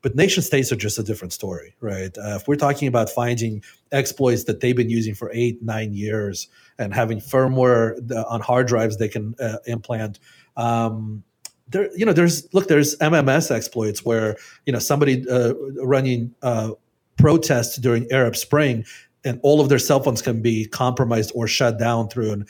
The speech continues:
M M S message, right? Nation states just operate on a different plane. So to some degree, security really doesn't matter. Um, so there is a difference between,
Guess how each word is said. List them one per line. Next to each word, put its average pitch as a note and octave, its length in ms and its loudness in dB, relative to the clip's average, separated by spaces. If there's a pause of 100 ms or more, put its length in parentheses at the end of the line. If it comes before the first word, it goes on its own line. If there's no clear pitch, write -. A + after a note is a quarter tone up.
(200)
M B2 100 2
M G#2+ 140 -2
S B2+ 200 0
message, G2+ 300 -6
right? G#2+ 300 -4 (340)
Nation F#3+ 260 0
states D3 300 0
just C3+ 160 0
operate A#2 380 2
on G#2+ 120 -4
a G#2 40 -4
different G2+ 340 -8
plane. G#2 320 -8
So G2 480 -8 (320)
to - 80 -10
some A3 240 4
degree, A#2 460 2 (160)
security C3 500 0
really A2+ 220 2
doesn't A2 440 -2
matter. F#2 380 -10 (320)
Um, G#2 380 -4
so A#2+ 180 -2
there B2+ 140 4
is E3 100 6
a E3 60 4
difference C#3+ 460 2
between, A#2 520 -2